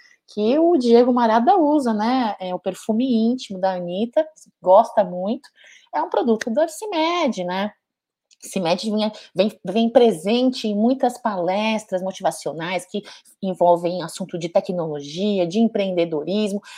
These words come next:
Vou dizer que João Adib tá na pista, hein? Tá na pista. Eu acho que o João Adib chegou naquela fase da idade que ele quer voar realmente, que ele quer, é, fincar o pezinho dele como um dos maiores, né, empresários brasileiros aí, e hoje patrocinador do maior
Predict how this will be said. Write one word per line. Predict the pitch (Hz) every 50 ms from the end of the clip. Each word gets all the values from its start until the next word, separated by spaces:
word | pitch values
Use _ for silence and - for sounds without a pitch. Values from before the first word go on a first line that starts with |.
| - - -
Vou | 208 277
dizer | 302 269 247 247 294
que | 285 302 269
João | 220 247 277 311 339 311
Adib | 254 208 180 233 294 285 269 277
tá | - 285 320
na | 349 359 330 294 262 233 220 214 - -
pista, | 294 277 269 247 254 - - 233
hein? | 233 240 240 240 _ _ _ -
Tá | - 262 311 359
na | 349 302 254
pista. | - - 214 233 262 269 269 262 269 - 240
Eu | 233
acho | 233 -
que | - 254
o | 233 208
João | 180 170 190 233 262 294
Adib | 285 247 208 190 226 240 262
chegou | - - 233 220 247
naquela | 269 254 247 233 220 -
fase | - - 233 233 247 240
da | 214 214
idade | 196 185 226 240 -
que | -
ele | 247 220
quer | - - 247 254 240
voar | 208 214 202 214 240 254 226
realmente, | 220 202 180 170 175 190 214 226 240 - - _ _ - _ _ _
que | -
ele | 226 208 220
quer, | - - 226 226 233 233 233 - _ _ -
é, | - 196 214 208 208 208 208 - _ _ _
fincar | - - 311 277 269 262 - - - 262 269 277 262
o | 254 -
pezinho | - 247 226 202 190 233 240 233
dele | 208 180 208 220 226 214 226
como | 226 - 220 214 214
um | 214
dos | 214 202 185
maiores, | 214 226 233 220 214 220 226 226 226 233 233 - - _ _ _ _ _ _ 190
né, | 190 202 233
empresários | 233 220 - 214 202 190 196 202 202 202 180
brasileiros | 180 196 190 196 180 180 170 170 180 208 214 214 202 175 -
aí, | 170 190 208 214 196
e | 196
hoje | 202 214 214
patrocinador | - _ - 247 254 294 294 269 262 247 - - 262 240 214 202 175 170 208 214 214
do | 196 247
maior | 247 262 277 262 233 214 220 233 254 262 269 254